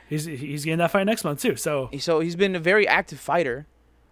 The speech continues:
Speaker 1: yeah, and it's like every single time he's fought, he, it's there, the, the times he's fighting, it's like, for as short
Speaker 2: It's
Speaker 1: as they
Speaker 2: fireworks.
Speaker 1: are, the, they're pretty, like, messy fights. Like he, he gets, he gets cut up pretty, pretty quickly.
Speaker 2: Yeah.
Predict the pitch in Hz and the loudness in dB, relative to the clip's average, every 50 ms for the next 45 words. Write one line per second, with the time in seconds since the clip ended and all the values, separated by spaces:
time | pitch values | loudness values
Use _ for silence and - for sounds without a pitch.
0 | _ _ _ _ _ - 180 170 143 123 - 196 269 311 302 220 - 247 214 208 | _ _ _ _ _ -2 0 0 0 2 4 4 6 6 6 4 4 4 6 6
1 | 240 254 240 - 262 240 208 - 233 220 220 202 185 196 185 156 143 - - - | 6 4 2 2 2 0 4 6 6 6 6 6 4 2 2 0 -6 -10 -4 2
2 | 233 220 190 156 143 147 175 180 165 160 - - - - - - - 175 175 156 | 4 4 4 4 2 0 -2 -2 -2 -4 -6 -6 -8 -10 -10 -6 -2 -2 -2 -2
3 | 131 143 143 156 180 170 160 - 165 175 180 - 262 330 359 302 220 220 185 151 | -2 -6 -4 -2 -2 -2 -2 -4 -6 -6 0 2 2 2 2 2 0 0 0 0
4 | - - 214 262 226 165 147 147 156 151 - 170 147 - - - - - _ _ | 0 0 0 2 2 0 0 -2 -4 -4 -2 -4 -4 -6 -10 -18 -20 -20 _ _
5 | - 214 214 196 - - 254 302 359 359 - 160 147 220 190 170 160 175 214 262 | 6 6 6 6 8 8 8 8 8 8 8 8 8 8 8 8 8 8 6 6
6 | 311 330 311 - - _ _ _ _ _ _ _ _ _ 277 - _ _ _ _ | 6 4 2 -2 -8 _ _ _ _ _ _ _ _ _ -20 -20 _ _ _ _
7 | _ _ _ _ - 156 135 131 139 175 240 220 170 233 262 214 - - 330 403 | _ _ _ _ -18 -16 -16 -8 4 6 6 8 8 8 6 4 6 8 8 8
8 | 392 320 262 233 202 190 170 156 143 - 160 202 254 277 - - 147 - - 233 | 8 8 6 6 6 6 6 4 4 2 2 2 2 2 2 -4 -6 -2 2 4
9 | 240 202 156 143 - 170 147 147 226 285 262 202 - 196 254 202 180 311 381 - | 6 6 4 4 0 -2 -2 0 0 0 0 0 0 0 0 0 0 -2 -2 -2
10 | - - - - - 190 196 220 214 392 381 - - - 247 220 196 233 247 196 | -4 -8 -10 -10 -6 -4 -4 0 0 0 -2 -2 2 6 6 8 8 8 6 4
11 | - 202 208 190 170 156 147 139 131 127 - _ - 220 196 151 - - 202 214 | 4 2 2 2 2 0 0 -2 -4 -6 -10 _ -4 -2 -2 -2 -2 -2 -2 -2
12 | 208 - 160 143 131 135 - - - - - _ _ _ _ _ _ _ - 220 | -2 -2 -2 -2 -2 -2 -4 -8 -16 -20 -20 _ _ _ _ _ _ _ -4 -2
13 | 311 320 | -2 -2